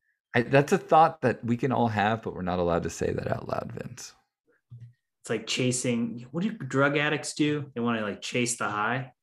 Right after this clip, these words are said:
Speaker 2: I
Speaker 1: Chase
Speaker 2: want
Speaker 1: the
Speaker 2: that.
Speaker 1: high, chase the scream. Yeah.
Speaker 2: Yeah, yeah, I want that.
Speaker 1: Yeah.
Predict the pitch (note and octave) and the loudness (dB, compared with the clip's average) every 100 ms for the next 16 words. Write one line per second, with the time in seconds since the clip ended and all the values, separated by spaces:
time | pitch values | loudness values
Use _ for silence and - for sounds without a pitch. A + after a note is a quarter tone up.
0 | _ - F#2+ A#2 A2 G#2+ G#2+ A2+ - A#2 | _ -14 -2 0 0 2 4 2 4 2
1 | A#2 A2 - A#2 A#2 B2 B2 A2+ G#2+ A2 | 2 -8 -4 -2 0 0 -2 -4 -4 -2
2 | A2 G#2+ G#2+ - A2 A2 G#2+ G2+ F#2+ G2 | -2 -4 -6 -6 -4 -2 -2 -2 -2 -4
3 | F#2+ G2 F#2 E2 - - A2 A2 A2 G#2+ | -6 -4 -4 -4 -8 0 6 8 8 6
4 | G#2+ | 4